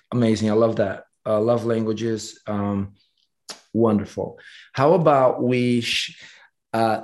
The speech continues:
you share the story of your amazing dating life before you married your husband. What did he do? Tell us the, the story that,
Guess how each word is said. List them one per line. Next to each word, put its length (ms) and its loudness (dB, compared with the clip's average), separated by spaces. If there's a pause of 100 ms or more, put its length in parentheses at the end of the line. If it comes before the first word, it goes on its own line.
you 160 -2
share 400 0
the 120 -4
story 720 -4
of 300 -6
your 260 -4
amazing 1000 -6 (280)
dating 340 4
life 560 -2
before 520 2
you 680 0
married 320 0
your 140 0
husband. 540 -6 (140)
What 360 4
did 120 0
he 140 -2
do? 280 0
Tell 280 0
us 120 -2
the, 280 0
the 140 -4
story 580 -4
that, 380 -8